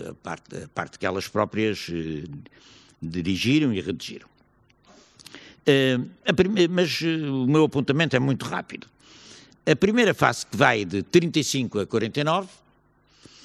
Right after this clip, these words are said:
é uma fase em que o Império está, está longe da Assembleia, não é? Quer dizer,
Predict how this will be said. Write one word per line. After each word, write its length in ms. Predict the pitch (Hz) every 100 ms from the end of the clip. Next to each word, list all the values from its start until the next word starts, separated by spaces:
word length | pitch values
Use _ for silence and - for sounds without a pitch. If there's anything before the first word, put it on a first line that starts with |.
| - - _ _ -
é 100 | 175
uma 220 | 175 151
fase 500 | 160 180 170 143 151 _ _ _ - _
em 80 | 175
que 120 | 165
o 40 | 214
Império 400 | 214 208 226 220
está, 420 | - 202 - -
está 180 | - 147
longe 380 | 143 208 180 -
da 140 | 151
Assembleia, 640 | 143 135 135 170 127 85 -
não 100 | -
é? 120 | -
Quer 120 | - 110
dizer, 400 | 98 107 113